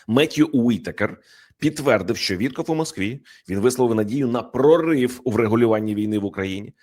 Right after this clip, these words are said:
Трамп сам, до речі, натякнув, що Віткоф має пояснити Кремлю, до яких наслідків може призвести відмова від мирної угоди. Нагадую, санкції, е, атомні субмарини в морі вже наб-, наближаються до Москви, так? Чи означає це, що Віткоф там привіз якийсь ультиматум або там конкретну пропозицію?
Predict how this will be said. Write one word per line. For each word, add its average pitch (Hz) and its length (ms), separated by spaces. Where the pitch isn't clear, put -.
Трамп 143 360
сам, 143 260
до 135 60
речі, 127 180
натякнув, 120 400
що 107 160
Віткоф 117 340
має 107 200
пояснити 117 640
Кремлю, 101 520
до 98 140
яких 107 300
наслідків 101 480
може 98 240
призвести 95 520
відмова 101 480
від 92 160
мирної 95 340
угоди. 90 320
Нагадую, 98 420
санкції, 120 560
е, 117 60
атомні 107 580
субмарини 123 580
в 107 80
морі 117 240
вже 107 160
наб-, 107 420
наближаються 110 580
до 101 80
Москви, 95 340
так? - 260
Чи - 120
означає 185 320
це, 214 120
що 127 180
Віткоф 127 300
там 98 180
привіз 135 340
якийсь - 220
ультиматум 87 540
або 104 120
там 107 120
конкретну 113 420
пропозицію? 90 520